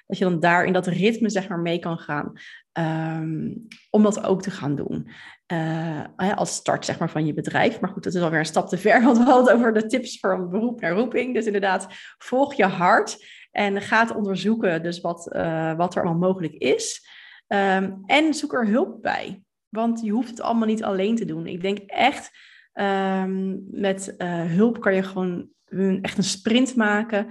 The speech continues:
naar je eerste klanten. Want door dus alleen te bungelen en hier en daar wat te zoeken, een podcast hier, een masterclass daar, eh, dat is zoveel informatie, eh, wat op je afkomt,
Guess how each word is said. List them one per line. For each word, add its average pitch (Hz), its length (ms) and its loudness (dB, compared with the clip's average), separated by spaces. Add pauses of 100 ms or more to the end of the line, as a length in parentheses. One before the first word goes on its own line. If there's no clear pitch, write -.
(280)
naar 208 320 6
je 220 120 8
eerste 190 320 0
klanten. 185 720 -2
Want 170 400 -4
door 208 240 8
dus 196 160 4
alleen 202 420 4
te 196 160 -2
bungelen 196 460 4
en 180 120 0
hier 208 280 2
en 196 80 0
daar 185 180 0
wat 180 80 -2
te 185 100 -6
zoeken, 185 280 -6
een 220 120 -4
podcast 226 420 -4
hier, 190 420 2
een 214 100 2
masterclass 220 560 -2
daar, 180 500 0 (280)
eh, 196 260 2
dat 196 140 0
is 233 180 -2
zoveel 247 500 0
informatie, 226 720 -4
eh, 208 240 -6
wat 202 120 -8
op 202 120 -6
je - 120 -4
afkomt, 202 560 2